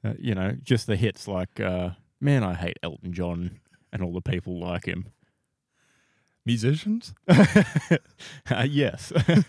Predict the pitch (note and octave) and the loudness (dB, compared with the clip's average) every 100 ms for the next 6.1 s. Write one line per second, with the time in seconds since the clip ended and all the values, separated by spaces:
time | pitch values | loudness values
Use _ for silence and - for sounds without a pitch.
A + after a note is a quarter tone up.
0 | D#3+ - _ _ _ _ - D3+ D3 D3 | 2 0 _ _ _ _ -2 -2 -2 -2
1 | C#3+ C#3 C#3+ E3+ C#3+ - - C#3 D3 - | 0 2 6 6 4 -2 -6 -6 -8 -8
2 | - - - _ _ _ - A#2+ A2+ G#2+ | -14 -14 -18 _ _ _ 0 2 2 0
3 | - - C3 B2 - G2+ G#2 G#2+ G#2+ G2 | -2 -2 -2 -2 -6 -4 -2 -2 -4 -4
4 | G2 G#2 - - A2+ F#2+ A#2+ A2 - - | -4 -6 -8 -6 -4 -2 -2 -4 -6 -14
5 | - - - _ _ _ - _ - - | -12 -12 -12 _ _ _ -20 _ -8 -8